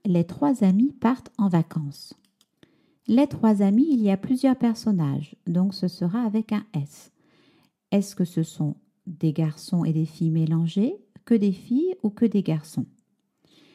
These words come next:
Il y a une fille, Lily, et deux garçons, Hugo et Taoki. Donc, on va mettre il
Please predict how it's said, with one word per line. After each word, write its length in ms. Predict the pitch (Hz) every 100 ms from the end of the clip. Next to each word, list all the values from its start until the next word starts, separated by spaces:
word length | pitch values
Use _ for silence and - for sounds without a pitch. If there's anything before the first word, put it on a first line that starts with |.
| _ _
Il 160 | 202 156
y 100 | 160
a 160 | 208 - _ _ -
une 180 | 165 160
fille, 280 | - 302
Lily, 400 | 269 208 220 320 -
et 80 | 196
deux 180 | 180 233
garçons, 480 | 226 226 - 165 175
Hugo 400 | 208 196 214 262 -
et 100 | 214
Taoki. 580 | 208 185 175 - 143 - _ _ _ _ _ _ _
Donc, 460 | 185 151 151 190 -
on 20 |
va 160 | 180 165
mettre 220 | 170 - 277
il 200 | 294